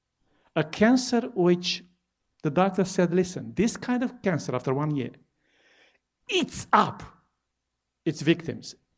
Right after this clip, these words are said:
It's a miracle that you are here after one year." That type of cancer. And she lived for five years, fighting, fighting, fighting. Only, like,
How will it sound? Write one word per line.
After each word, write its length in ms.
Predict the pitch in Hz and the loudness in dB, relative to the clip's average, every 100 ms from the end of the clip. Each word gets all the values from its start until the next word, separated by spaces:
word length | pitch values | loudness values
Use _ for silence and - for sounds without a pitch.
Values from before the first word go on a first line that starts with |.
| - | -4
It's 180 | 202 220 | 4 6
a 60 | |
miracle 520 | 196 226 285 262 247 | 8 10 8 6 4
that 180 | 214 208 | 2 2
you 100 | 226 | 2
are 120 | 208 | 0
here 580 | - - 226 220 143 104 - _ _ _ _ _ _ - - | -4 -4 0 2 2 -2 -18 _ _ _ _ _ _ -8 -6
after 280 | 151 156 | -4 0
one 240 | 156 170 170 | 2 2 0
year." 240 | 147 120 - _ _ _ _ _ _ _ _ _ _ _ _ _ _ _ | -4 -8 -14 _ _ _ _ _ _ _ _ _ _ _ _ _ _ _
That 400 | 127 170 170 - - _ _ - | 4 4 4 -10 -20 _ _ -6
type 320 | 131 127 - | -2 -2 -4
of 140 | 139 | -10
cancer. 400 | - 113 113 - - _ _ _ | -8 -8 -8 -14 -18 _ _ _
And 160 | 127 - | -4 -2
she 480 | - - 143 135 - _ - | -4 -4 -4 -6 -12 _ -6
lived 260 | 143 156 156 | -2 -2 -4
for 180 | 131 | -10
five 460 | 107 - - 156 151 | -12 -6 -2 -2 -2
years, 400 | 160 - - _ _ _ _ _ _ _ | -8 -16 -20 _ _ _ _ _ _ _
fighting, 760 | _ - - 240 - 160 - - _ _ | _ -10 -2 -2 -4 -12 -16 -20 _ _
fighting, 600 | - - 214 202 143 113 _ _ _ | -10 -2 -2 -2 -8 -14 _ _ _
fighting. 560 | - 185 151 123 123 _ _ _ | -4 -2 -2 -8 -14 _ _ _
Only, 480 | 180 220 226 220 202 | 4 4 4 2 0
like, 280 | 196 180 | 0 -2